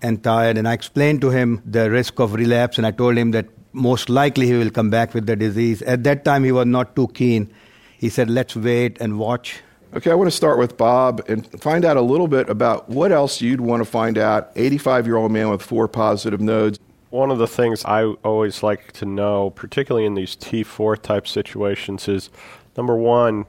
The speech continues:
Speaker 3: did we have an opportunity to have a preoperative scan, and where exactly was he positive?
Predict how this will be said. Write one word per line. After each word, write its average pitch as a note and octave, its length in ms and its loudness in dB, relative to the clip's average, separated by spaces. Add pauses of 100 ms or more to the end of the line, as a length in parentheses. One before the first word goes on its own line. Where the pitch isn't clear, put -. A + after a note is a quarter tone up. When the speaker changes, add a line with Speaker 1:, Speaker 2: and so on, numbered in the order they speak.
(100)
Speaker 3:
did G2 180 -4
we G2 140 0
have A2+ 420 0
an G#2+ 80 -2
opportunity G#2 580 -2
to F#2+ 80 -4
have G#2 320 0
a F2 40 -14
preoperative G2 760 -2
scan, F#2 560 -4 (420)
and F#2+ 160 -2
where A#2 260 4
exactly G#2 600 0
was F#2+ 380 -2
he F#2 140 -6
positive? F#2+ 760 -2